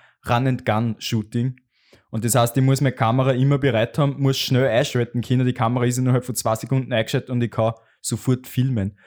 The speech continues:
Und das kann ich mit einer großen Kamera nicht, wo ich dann einmal dreißig Sekunden die Kamera lang einschalten muss und dann alles richten muss und dann sagen kann, okay, jetzt Action,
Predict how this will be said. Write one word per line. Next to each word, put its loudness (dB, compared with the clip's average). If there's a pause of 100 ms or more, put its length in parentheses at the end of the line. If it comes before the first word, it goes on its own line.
(140)
Und -6
das 0
kann 4
ich 4
mit 2
einer 4
großen 0
Kamera 2
nicht, 2
wo 4
ich 4
dann 2 (380)
einmal 2
dreißig 0
Sekunden 2
die 2
Kamera 2
lang 0
einschalten 0
muss 4
und -2
dann 4
alles 2
richten 0
muss 2
und -2
dann 2
sagen 0
kann, 2
okay, 0
jetzt -2
Action, -4